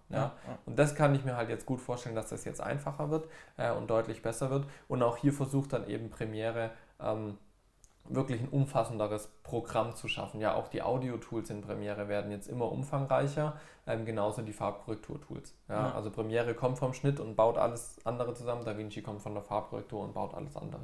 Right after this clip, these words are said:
Speaker 1: mit dazu.
Speaker 2: Ja, und, und ich meine, ähm, klar, ähm, das war natürlich eine Überlegung, ob man sagt, man geht, ähm, in DaVinci zum Beispiel auch für den
Speaker 1: Mhm.
Speaker 2: Schnitt schon. Ähm,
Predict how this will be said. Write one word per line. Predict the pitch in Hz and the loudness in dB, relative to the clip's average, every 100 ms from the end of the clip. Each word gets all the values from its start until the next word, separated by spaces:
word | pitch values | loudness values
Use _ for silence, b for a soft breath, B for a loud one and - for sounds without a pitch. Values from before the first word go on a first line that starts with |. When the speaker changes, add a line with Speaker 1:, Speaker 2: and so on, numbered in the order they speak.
| 127 | -8
Speaker 1:
mit | - | -10
dazu. | - - 113 107 | -12 -8 -4 6
Speaker 2:
Ja, | 156 170 107 104 | 6 6 4 0
und, | 147 135 | 2 4
und | 135 135 | 4 2
ich | 135 143 | 2 10
meine, | 131 131 | 12 12
ähm, | 127 131 | 10 10
klar, | - 143 156 - - | 12 12 12 12 6
ähm, | 131 123 - | 6 6 -4
das | - 135 127 | -4 4 8
war | |
natürlich | 131 131 135 | 10 8 6
eine | 120 | 4
Überlegung, | 120 151 151 | 4 2 2
ob | 127 | -2
man | 123 | -2
sagt, | 120 123 | -2 -2
man | 123 | -4
geht, | 123 120 | -4 -4
ähm, | 127 120 120 | -2 -2 -4
in | 120 | -6
DaVinci | 117 117 131 147 | -4 -2 -2 -2
zum | 147 117 | -4 -4
Beispiel | 117 - | -2 -2
auch | 131 | 0
für | |
den | 120 | 0
Speaker 1:
Mhm. | 117 | 0
Speaker 2:
Schnitt | 160 156 | -2 0
schon. | 160 120 - B B B B B | 0 0 -2 B B B B B
Ähm, | 117 120 | 4 4